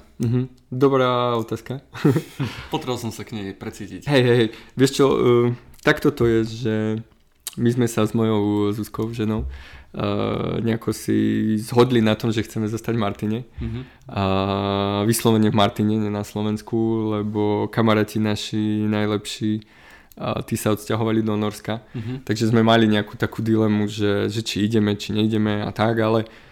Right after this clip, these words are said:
Speaker 1: nejako si sme sa rozhodli, že to tu niekto na Slovensku musí držať nad vodou.
Speaker 2: Mhm.
Speaker 1: Tak sme si povedali, že to tu skúsime a, a
Speaker 2: To bolo rozhodnutie teba a tvojej ženy?
Speaker 1: Hej, hej,
Speaker 2: Ok.
Speaker 1: hej, a hej.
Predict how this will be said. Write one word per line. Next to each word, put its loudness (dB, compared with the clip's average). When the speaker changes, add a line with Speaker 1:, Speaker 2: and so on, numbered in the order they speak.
Speaker 1:
nejako 2
si 2
sme 0
sa -2
rozhodli, 2
že 0
to -10
tu -6
niekto -2
na -2
Slovensku -4
musí -4
držať -2
nad 0
vodou. 0
Speaker 2:
Mhm. -6
Speaker 1:
Tak -2
sme 4
si -6
povedali, 2
že -2
to -6
tu -8
skúsime -2
a, 0
a -8
Speaker 2:
To -6
bolo -4
rozhodnutie -6
teba -8
a -10
tvojej -10
ženy? -8
Speaker 1:
Hej, 2
hej, -4
Speaker 2:
Ok. -4
Speaker 1:
hej, -4
a -4
hej. -2